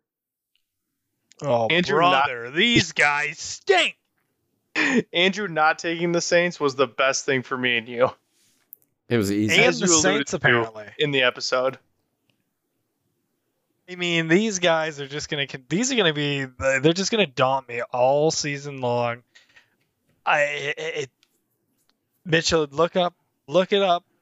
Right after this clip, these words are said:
Speaker 1: I used it correctly. Okay.
Speaker 2: Daunt, daunt?
Speaker 3: Daunt, daunt or haunt?
Speaker 2: I think you mean
Speaker 1: Let's just
Speaker 2: haunt
Speaker 1: move on.
Speaker 2: or haunt. Anything but
Speaker 1: No,
Speaker 2: daunt.
Speaker 1: no. No, no, no. I disagree. We'll look it up later.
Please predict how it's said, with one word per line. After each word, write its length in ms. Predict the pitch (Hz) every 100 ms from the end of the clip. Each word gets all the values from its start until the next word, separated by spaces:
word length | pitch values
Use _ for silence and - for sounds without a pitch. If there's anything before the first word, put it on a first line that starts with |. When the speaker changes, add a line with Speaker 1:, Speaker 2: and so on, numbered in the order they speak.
| -
Speaker 1:
I 80 | 139
used 400 | 135 151 156 147
it 100 | 156
correctly. 760 | - 147 139 135 123 117 113 _ _ _ _ _ _ _ _ _
Okay. 280 | 143 - 143
Speaker 2:
Daunt, 280 | 143 143 170 - 139
daunt? 140 | 135
Speaker 3:
Daunt, 340 | 127 135 120 -
daunt 300 | 107 120 165
or 80 | 107
haunt? 340 | 90 101 78 - _ _ _ _ _ _ _ -
Speaker 2:
I 120 | 165
think 220 | 208 208
you 60 | 214
mean 140 | 214
Speaker 1:
Let's 160 | 165 -
just 160 | 160 156
Speaker 2:
haunt 220 | 165 143
Speaker 1:
move 80 | 107
on. 80 | 101 _ _ _ _
Speaker 2:
or 220 | 139 170 175
haunt. 580 | 151 139 143 143 - _ _ _ _ _ -
Anything 380 | 156 170 175 160
but 100 | 151
Speaker 1:
No, 80 | 143
Speaker 2:
daunt. 240 | 127 143
Speaker 1:
no. 140 | 123 117 - _ _ _ _ _ - _ -
No, 220 | 127 120
no, 60 | 110
no. 60 | 107
I 120 | 113
disagree. 480 | 135 123 143 151 147
We'll 160 | 139
look 160 | 143 135
it 80 | 135
up 160 | 123
later. 440 | 135 135 135 127